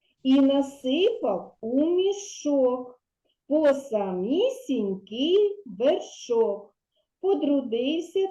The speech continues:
півник вдало, жита виростив чимало.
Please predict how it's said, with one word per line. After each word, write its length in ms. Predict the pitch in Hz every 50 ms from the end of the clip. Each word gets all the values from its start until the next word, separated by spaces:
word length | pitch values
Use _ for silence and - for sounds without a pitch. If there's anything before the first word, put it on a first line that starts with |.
| -
півник 520 | - 247 247 262 269 277 302 330 349 359 320
вдало, 720 | 285 226 208 240 233 226 226 226 226 226 226 226 233 - _ _ _ _ _
жита 800 | - 190 180 165 180 190 214 247 302 359 359 359 - 370 359 370 359
виростив 920 | 294 202 196 226 262 294 311 339 349 339 - - _ 233 247 269 285 285 -
чимало. 920 | - - 330 339 320 285 254 233 233 226 220 220 214 220 220 220 220 220